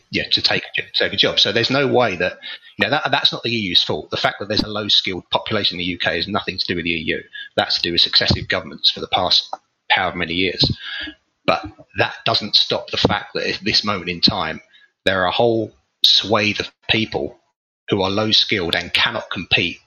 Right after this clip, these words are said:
with a highly skilled, you know, the, the relatively higher skilled, uh, educated European citizen who can come in and, and will happy, happily work for, you know, say, say the, not, not everyone, most, most work for a higher than minimum wage, but,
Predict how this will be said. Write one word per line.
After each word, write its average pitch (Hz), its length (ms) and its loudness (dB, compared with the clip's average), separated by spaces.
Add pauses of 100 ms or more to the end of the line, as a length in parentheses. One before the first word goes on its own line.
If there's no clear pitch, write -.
(300)
with 87 100 0
a 87 40 2
highly 95 320 2
skilled, 87 440 0
you 82 60 0
know, 78 60 -4
the, 78 140 0 (140)
the - 100 -2 (680)
relatively 104 500 2
higher 95 260 4
skilled, 87 500 0 (340)
uh, 87 240 0
educated 95 760 0 (580)
European 98 460 0
citizen 90 480 2 (500)
who 110 100 2
can - 140 -10
come 101 240 0
in 92 100 0
and, 90 220 -4
and 92 180 -2
will 87 80 -2
happy, - 220 0
happily 117 380 -2
work 95 400 0
for, 87 280 0 (540)
you 92 80 4
know, 82 180 -2 (720)
say, 95 220 0 (160)
say 98 180 2
the, - 160 -2 (140)
not, 110 320 0
not 117 140 2
everyone, 90 400 -2
most, 101 340 0 (160)
most - 320 0
work 90 280 2
for 85 180 2
a - 120 -2 (200)
higher 92 340 2
than 90 140 -2
minimum 87 240 0
wage, 101 260 2
but, - 160 -4